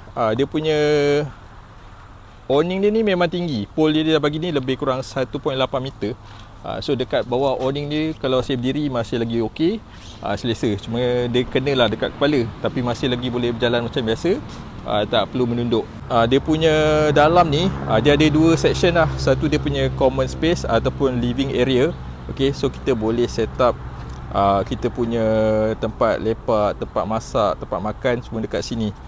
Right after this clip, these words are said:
Ah, dia kalau kena extendkan dekat area awning lah. Kalau nak betul-betul dekat dalam sini, ah, dia agak sempit sikit dekat dalam, okey. Ah, so kena, sebab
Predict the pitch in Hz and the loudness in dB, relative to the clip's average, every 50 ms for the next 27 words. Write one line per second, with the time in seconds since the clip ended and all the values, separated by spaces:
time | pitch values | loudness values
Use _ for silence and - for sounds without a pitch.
0 | - - - - - - - - - 95 92 92 98 117 120 - 131 120 120 117 | -18 -16 -18 -18 -18 -18 -16 -10 -6 -4 -4 -2 -2 -2 -2 0 0 2 4 4
1 | 117 113 113 113 113 113 110 - - 117 113 120 120 113 - - 104 117 - - | 4 4 4 2 2 0 -2 -2 -2 -2 0 0 0 -2 -2 -4 -6 -6 -2 -2
2 | 147 135 127 127 - 139 123 117 120 110 113 110 - 135 107 101 - 110 110 123 | 0 0 0 -2 -2 -2 -2 -2 -2 -4 -6 -4 -2 -2 -2 -2 -2 -2 -2 0
3 | 117 113 113 110 - 123 117 127 135 131 139 131 120 107 - - - 110 101 107 | 0 0 0 0 0 0 0 0 -2 -2 -2 -4 -4 -4 -6 -6 -2 0 0 2
4 | 107 113 113 98 73 - 113 113 107 117 - - - 151 143 147 139 135 117 - | 0 0 -2 -4 -6 -6 -6 -4 -4 -4 -6 -2 0 2 2 2 0 0 -2 -2
5 | - 92 117 117 123 127 127 117 117 131 131 156 185 226 - - - - - - | -2 0 0 0 2 0 0 -2 -4 -4 -4 -4 -4 -6 -6 -8 -12 -12 -12 -12
6 | - - - - - - 101 101 101 113 117 110 127 107 - 139 131 - 156 127 | -12 -12 -12 -10 -6 -2 0 2 2 2 2 2 0 0 0 -2 -2 -2 -2 -2
7 | - - - 139 - 101 101 101 - - 120 127 131 120 110 - - - - - | -2 0 0 0 0 -2 -2 -4 -2 0 2 2 2 2 2 -2 -4 -6 -2 -2
8 | 156 180 - - - - - - - - - - 95 98 - - 143 - 156 147 | -2 -2 -2 -4 -8 -8 -8 -8 -8 -6 -4 -4 -2 -2 0 -2 0 0 0 0
9 | 143 143 139 135 131 131 123 - 151 156 135 | 0 0 2 2 2 2 0 2 2 2 2